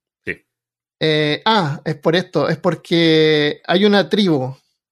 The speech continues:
Speaker 2: que, que claro, este, este albinismo no es el único problema. Hay una tribu en Kenia que se llaman los Masái,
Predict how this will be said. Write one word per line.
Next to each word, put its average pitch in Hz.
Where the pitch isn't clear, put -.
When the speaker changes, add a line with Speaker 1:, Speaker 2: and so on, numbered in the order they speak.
Speaker 2:
que, 170
que 165
claro, 165
este, 175
este 180
albinismo 170
no 170
es 175
el 180
único 180
problema. 151
Hay 165
una 180
tribu 196
en 170
Kenia 180
que -
se -
llaman 156
los 143
Masái, 139